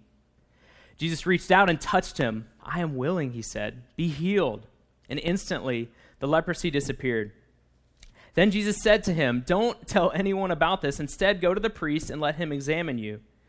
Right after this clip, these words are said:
Take along the offering required in the law of Moses for those who have been healed of leprosy. This will be a public testimony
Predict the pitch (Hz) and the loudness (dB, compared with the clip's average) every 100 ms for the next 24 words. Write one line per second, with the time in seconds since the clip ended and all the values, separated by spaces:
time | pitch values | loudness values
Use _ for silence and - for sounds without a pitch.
0 | _ _ _ - 180 185 185 190 190 175 | _ _ _ 2 2 4 0 0 0 -2
1 | 165 175 - 147 127 120 123 131 143 - | -2 -2 -2 -2 -2 -2 -6 -8 -8 -2
2 | 160 156 131 127 135 139 147 143 127 135 | 0 2 2 0 -2 -2 0 0 -2 -2
3 | 139 147 120 107 - - - _ _ 131 | -2 -2 -4 -8 -8 -12 -16 _ _ -2
4 | 135 139 147 127 123 123 139 131 120 139 | -2 -2 -6 -4 -4 -4 -6 -6 -2 -4
5 | - - - 101 - - 147 151 156 147 | -4 -8 -12 -14 -16 -8 -6 -4 -2 -2
6 | 135 - 156 165 - 147 - 123 113 120 | 0 0 0 -2 -4 -4 -4 -8 -8 -8
7 | 143 | -10